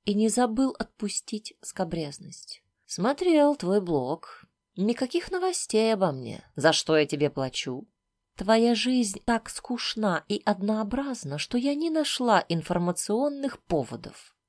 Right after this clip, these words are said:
"Теряешь сноровку?" подмигнул он. "Скорее интерес", с надеждой глядя на Клода. "Мы не договорили". "Договорите потом. Клод, ты мне нужен. И нужен прямо сейчас, это важно. Важнее той чепухи,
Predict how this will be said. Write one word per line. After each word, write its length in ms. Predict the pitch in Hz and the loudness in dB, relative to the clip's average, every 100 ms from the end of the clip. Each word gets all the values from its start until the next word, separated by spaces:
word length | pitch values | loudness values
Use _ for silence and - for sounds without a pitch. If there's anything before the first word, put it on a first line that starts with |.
| _ | _
"Теряешь 520 | - 139 202 349 403 | -2 4 4 4 0
сноровку?" 600 | - 370 269 269 - 311 - _ | -4 -2 -2 -2 -10 -10 -10 _
подмигнул 640 | 165 160 170 170 170 170 - | 0 2 0 0 -2 -4 -4
он. 300 | 156 143 156 _ _ _ _ | -6 -6 -14 _ _ _ _
"Скорее 760 | - - 208 247 247 156 - | -10 -2 0 4 4 4 4
интерес", 720 | 185 190 226 220 135 - - _ _ | 2 2 2 2 2 -4 -12 _ _
с 140 | - - | -12 -2
надеждой 540 | 214 220 226 190 190 | -2 2 2 4 2
глядя 300 | 180 185 175 | 4 2 2
на 120 | 170 | -2
Клода. 520 | 170 170 156 147 135 - _ _ | -6 -6 -6 -6 -10 -16 _ _
"Мы 180 | - 165 | -6 -2
не 80 | 196 | 2
договорили". 640 | 208 202 220 202 135 135 - _ _ | 4 4 4 2 0 -4 -12 _ _
"Договорите 1000 | 120 117 143 156 165 196 254 262 - 294 | -12 -4 2 2 2 0 -2 -6 -8 -10
потом. 720 | - 294 - 127 123 123 - _ | -6 -8 -6 -8 -8 -12 -16 _
Клод, 540 | - 180 190 - - - _ | -8 -6 -6 -10 -14 -14 _
ты 280 | - 180 175 | -4 0 0
мне 200 | 165 175 | -2 -2
нужен. 480 | 180 202 131 117 120 - _ _ - | 0 0 -2 -8 -10 -18 _ _ -6
И 100 | 156 | -2
нужен 260 | 175 147 | 0 -2
прямо 240 | 139 135 135 | -2 -4 -4
сейчас, 580 | 131 - 143 170 190 - | -6 -8 -6 -6 -8 -4
это 220 | 190 - | -4 -4
важно. 600 | 113 117 117 - - - _ _ | -6 -6 -6 -8 -8 -16 _ _
Важнее 640 | 175 156 208 208 185 127 127 | -2 2 2 2 0 -2 -2
той 200 | 139 131 | -2 -2
чепухи, 640 | - - 180 - 277 302 | -4 -6 -12 -6 -6 -6